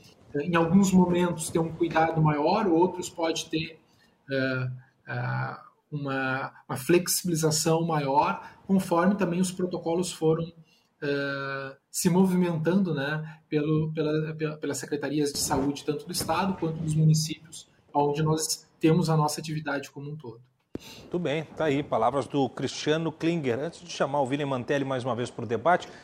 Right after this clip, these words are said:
Speaker 2: vamos ouvir então o que nos comentou aqui com exclusividade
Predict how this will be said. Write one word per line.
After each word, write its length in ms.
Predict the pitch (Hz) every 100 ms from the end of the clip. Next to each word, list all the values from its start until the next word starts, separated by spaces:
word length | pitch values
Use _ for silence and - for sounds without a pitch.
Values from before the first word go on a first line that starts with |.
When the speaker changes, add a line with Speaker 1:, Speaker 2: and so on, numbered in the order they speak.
| -
Speaker 2:
vamos 180 | 175 220
ouvir 220 | 226 190
então 300 | 220 - 202
o 60 | 208
que 140 | 208
nos 400 | 196 185 143 -
comentou 480 | - 185 151 123 170
aqui 220 | 175 -
com 240 | - 175 156
exclusividade 920 | - 180 147 147 143 127 156 156 -